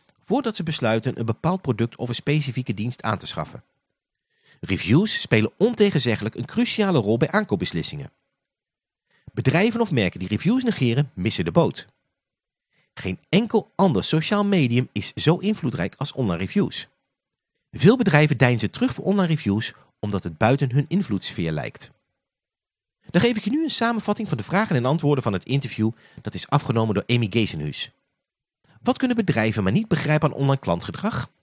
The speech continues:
Bill Tense antwoordt hierop: "Samenvattend kun je stellen, als online klantengedrag nauwlettend wordt bestudeerd en geanalyseerd, dit waardevolle inzichten kan geven in hoe consumenten aankoopbeslissingen nemen. Tot op de dag van vandaag vertrouwen marketeers op hun buikgevoel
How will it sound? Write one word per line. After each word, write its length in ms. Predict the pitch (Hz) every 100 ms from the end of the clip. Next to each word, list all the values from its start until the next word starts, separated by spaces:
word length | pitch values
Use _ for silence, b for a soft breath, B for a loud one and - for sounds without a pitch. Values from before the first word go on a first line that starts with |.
| _ _ _ _ _ _ _
Bill 140 | 101
Tense 340 | 87 147 190 -
antwoordt 320 | 139 117 117
hierop: 380 | 98 85 - - _ _ _
"Samenvattend 600 | - - 165 226 214 214 196
kun 140 | 202
je 60 | 185
stellen, 400 | - 92 85 -
als 260 | 92 - -
online 320 | - 107 101
klantengedrag 720 | - 117 95 - 87 76 - _ -
nauwlettend 520 | 87 95 175 220 175
wordt 160 | 160
bestudeerd 420 | 156 - 151 151 -
en 120 | 127
geanalyseerd, 760 | - 123 95 78 78 90 - _ _ _ _ _ _
dit 200 | 85 82
waardevolle 520 | 104 180 208 208 196
inzichten 440 | - 180 131 107 82
kan 140 | 92
geven 380 | - 82 80 120 b b
in 140 | - - -
hoe 180 | 190 -
consumenten 640 | - 170 135 113 104 139 b b
aankoopbeslissingen 800 | 208 226 - 95 92 92 - 78
nemen. 320 | 71 53 50 _ _ _ _ _ _ _
Tot 200 | - 127
op 80 | 120
de 140 | 104
dag 180 | 95 214
van 100 | 220
vandaag 340 | 196 123 110
vertrouwen 360 | - - 170 226
marketeers 480 | 185 180 143 151 139
op 120 | -
hun 180 | 120 95
buikgevoel 640 | 127 196 - 139 147 170